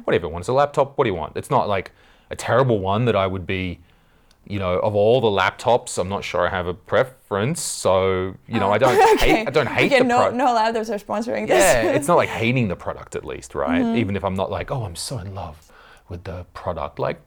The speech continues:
Speaker 1: mm, it's a laptop. So, but it's
Speaker 2: Okay.
Speaker 1: like, who's g-, who's walking in to that casting going, "I love H P laptops. I'm so happy to be here and talk all about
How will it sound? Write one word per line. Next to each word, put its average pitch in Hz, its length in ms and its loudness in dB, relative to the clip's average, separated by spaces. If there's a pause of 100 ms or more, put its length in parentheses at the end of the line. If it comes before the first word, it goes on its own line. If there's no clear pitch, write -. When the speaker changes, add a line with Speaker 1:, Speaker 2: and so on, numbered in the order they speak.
(220)
Speaker 1:
mm, 370 260 -8
it's - 140 -16 (380)
a 339 40 -12
laptop. - 460 -8 (840)
So, - 180 -10
but 156 80 4
it's - 100 0
Speaker 2:
Okay. 247 100 -8
Speaker 1:
like, - 80 2
who's 214 200 0
g-, 214 120 0
who's 233 260 -2
walking 180 400 0
in 139 400 -2 (320)
to 131 100 -4
that 117 160 2
casting 107 540 -2
going, 82 260 -6
"I - 140 -6 (160)
love - 320 -16
H - 200 -18
P - 120 -20
laptops. 110 640 -20 (300)
I'm 123 140 -4
so - 460 -4
happy 104 320 -6
to 87 40 -10
be 92 200 -8
here 85 240 -12
and 104 80 -14
talk - 400 -12
all 98 260 -4
about 85 220 -8